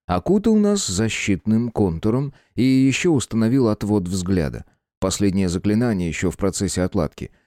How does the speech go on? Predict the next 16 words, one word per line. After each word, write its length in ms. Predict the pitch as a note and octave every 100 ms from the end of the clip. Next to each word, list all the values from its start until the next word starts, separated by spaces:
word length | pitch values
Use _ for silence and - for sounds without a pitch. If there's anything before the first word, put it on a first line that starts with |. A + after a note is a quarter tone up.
| _
Иногда 380 | A2+ A#2+ A2+ D#3
дает 300 | A#2 A2 F#2+
сбои, 440 | F#2 E2+ F2+ D#2+
но 320 | D#2+ E2+ E2
в 140 | C#2 G2+
общем 340 | E3 - F#3
и 40 | C3+
целом 340 | A2+ C3+ D3
работает. 540 | A#2 A#2 F2+ C#2+ C#2+ - _ _ _ _ _
Опять-таки, 640 | - G2 C3+ G#2 G#2+ D#2 D2+ -
в 100 | -
сторожевую 520 | - A2+ G2+ G#2+ G#2
карту 360 | F2 A#2+ A2 G2
влил 260 | F2+ G2+ F#2
больше 420 | F#2 G2 - F#2
энергии 460 | G#2+ A#2 D2+ C#2+